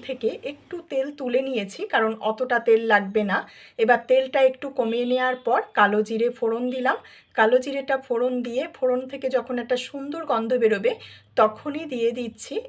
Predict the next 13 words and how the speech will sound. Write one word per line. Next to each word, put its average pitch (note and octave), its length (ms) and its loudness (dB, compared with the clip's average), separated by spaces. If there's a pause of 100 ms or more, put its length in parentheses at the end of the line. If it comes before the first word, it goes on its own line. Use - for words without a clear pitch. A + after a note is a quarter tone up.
(140)
একটু - 240 -6 (100)
জল। F3 280 2 (1120)
আর A#3 280 6
দিয়ে B3+ 200 -2
দিলাম B3 360 -2
স্বাদ G#3 400 4
মতো A#3 280 -2 (100)
নুন B3 240 2 (460)
আর A3 220 4
হলুদ B3 460 0
গুঁড়ো, D4 260 -2 (420)
জিরের A3+ 480 2
গুঁড়ো, C#4 280 -2